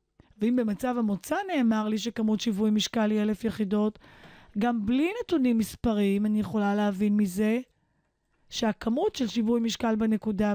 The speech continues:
B תהיה בהכרח גדולה מאלף יחידות. אז חמישים כפול משהו שהוא גדול מאלף חייב להיות גדול מחמישים אלף. כלומר, כל השטח הזה, גם אם אין לי מספרים או נתונים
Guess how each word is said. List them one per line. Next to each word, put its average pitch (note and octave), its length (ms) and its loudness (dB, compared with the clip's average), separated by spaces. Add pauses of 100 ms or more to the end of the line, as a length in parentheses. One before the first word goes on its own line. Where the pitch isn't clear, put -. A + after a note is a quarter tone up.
(120)
B G3 60 0 (720)
תהיה A3+ 260 2
בהכרח A#3+ 800 -2 (440)
גדולה A3 560 2
מאלף G#3 480 0
יחידות. F3 560 -4 (440)
אז G#3 180 -4
חמישים B3 680 0
כפול C4 440 -2
משהו C4 360 -2
שהוא G#3 260 -2
גדול F#3+ 440 0 (120)
מאלף A3 640 0 (360)
חייב C#4+ 420 0
להיות D#4+ 240 0
גדול A3 520 0 (380)
מחמישים G#3 680 0
אלף. A#3+ 400 0 (260)
כלומר, G3+ 320 0
כל F#4+ 200 0
השטח D4+ 480 -4
הזה, A3 360 -2 (580)
גם B3+ 100 0
אם C4 140 4
אין C#4+ 200 -2
לי F#4 100 -8
מספרים A3+ 680 0 (340)
או G#3+ 80 -2
נתונים A3+ 640 2